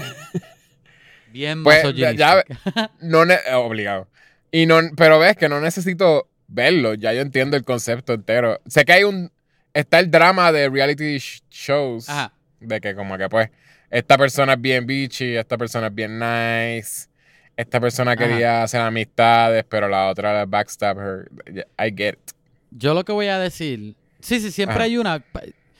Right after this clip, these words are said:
Speaker 1: yo, yo y par de gente que ha hablado, tenemos una teoría de que para mí que ellos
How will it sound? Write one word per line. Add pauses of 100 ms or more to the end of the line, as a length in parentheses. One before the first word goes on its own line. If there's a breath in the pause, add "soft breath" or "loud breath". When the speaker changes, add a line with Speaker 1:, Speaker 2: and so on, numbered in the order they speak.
(240)
Speaker 1:
yo,
yo
y
par
de
gente
que
ha
hablado, (200)
tenemos (240)
una
teoría
de
que (1500)
para
mí
que
ellos